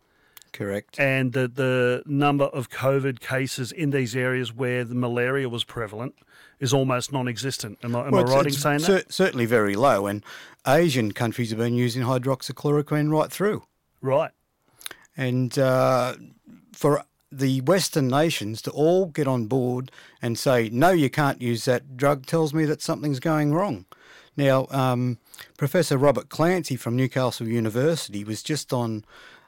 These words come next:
Speaker 1: um, A B C Newcastle with, um, Peter Turpin, who's been at Newcastle A B C for a very long time. And, um,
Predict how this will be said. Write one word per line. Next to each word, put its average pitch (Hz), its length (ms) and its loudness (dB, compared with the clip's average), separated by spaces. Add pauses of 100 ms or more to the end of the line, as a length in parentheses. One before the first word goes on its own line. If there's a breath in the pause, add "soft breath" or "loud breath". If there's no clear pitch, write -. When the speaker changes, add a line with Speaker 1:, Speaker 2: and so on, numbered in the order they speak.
Speaker 1:
um, 113 300 -4
A 131 120 2
B 117 160 2
C 113 280 0
Newcastle 123 680 0
with, 110 360 -8 (520 loud breath)
um, 107 540 -6
Peter 127 240 0
Turpin, 139 400 0
who's 98 160 -8
been 131 240 -2
at 101 100 -8
Newcastle 110 560 -4
A 107 100 -2
B 104 140 -4
C 110 200 -6
for 98 180 -8
a 95 60 -6
very 113 340 2
long 92 240 -4
time. 107 460 -4 (720 loud breath)
And, 135 540 -2
um, 135 640 0